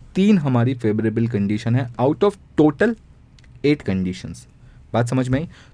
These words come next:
दो हेड भी चलेंगे, तीन हेड भी चलेंगे। तो दो हेड निकाल लिया आपने, कितनी कंडीशंस में है? दो कंडीशंस में आपके दो हेड हैं। तीन हेड कितनी बार है?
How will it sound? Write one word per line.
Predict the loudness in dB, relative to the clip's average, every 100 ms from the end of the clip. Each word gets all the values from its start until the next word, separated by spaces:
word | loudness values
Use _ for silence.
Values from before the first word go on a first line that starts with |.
| 2
दो | 6 6
हेड | 6
भी | 0
चलेंगे, | -2 -2 -2
तीन | -2 0 0
हेड | -2
भी | -4
चलेंगे। | -4 -2 0
तो | -2
दो | 2 2
हेड | 2 -2
निकाल | -2 -2 -2
लिया | -2
आपने, | -4 -6 -4
कितनी | -4 -2
कंडीशंस | -2 0 0 -4 -4
में | -6
है? | -6
दो | 0 2
कंडीशंस | 2 0 -2 -4 -6 -4
में |
आपके | -4 -2
दो | 0 0
हेड | 0 -4
हैं। | -8 -16 -20 -18 0
तीन | 4 4
हेड | 2
कितनी | 0 -2 0
बार | 2 2
है? | 0